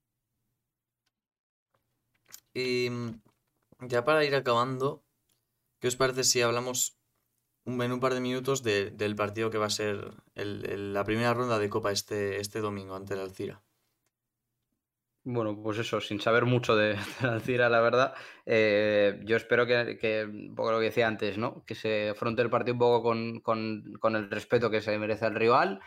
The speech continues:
Speaker 2: eh, y, y obviamente, pues, que el Athletic haga los deberes. Intuyo que no va a haber, eh, mucha rotación, más que nada porque luego ya tienes el,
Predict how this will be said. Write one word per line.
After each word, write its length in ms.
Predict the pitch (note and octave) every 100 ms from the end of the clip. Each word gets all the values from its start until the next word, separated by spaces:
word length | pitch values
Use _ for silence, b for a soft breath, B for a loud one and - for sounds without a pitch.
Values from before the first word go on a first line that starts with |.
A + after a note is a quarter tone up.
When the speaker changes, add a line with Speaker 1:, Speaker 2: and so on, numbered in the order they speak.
| B B -
Speaker 2:
eh, 800 | G#2+ G#2+ G#2+ G#2+ G#2 G#2 G#2 -
y, 460 | G#2 G#2 G2+ G2+ -
y 120 | G#2+
obviamente, 320 | G#2+ G#2+ G#2
pues, 160 | A2 G2+
que 80 | A2
el 60 |
Athletic 340 | G#2 G#2+ G#2 A2+
haga 180 | A2 A2+
los 200 | A2+ A2
deberes. 580 | A2 A#2 C3 C#3 - _
Intuyo 440 | A#2 G#2+ B2+ C3+ C3
que 80 |
no 100 | C3
va 40 | C3
a 40 |
haber, 360 | B2+ B2+ B2+ - _ _ -
eh, 180 | B2+ B2+
mucha 320 | C3 C3 C3
rotación, 400 | B2+ A#2+ C#3 C#3
más 140 | B2
que 80 | -
nada 160 | A#2+ A2+
porque 200 | A2 A2
luego 220 | A2+ A#2
ya 140 | A2+
tienes 240 | A#2 A2+ G#2+
el, 480 | A2+ G#2+ G#2+ G#2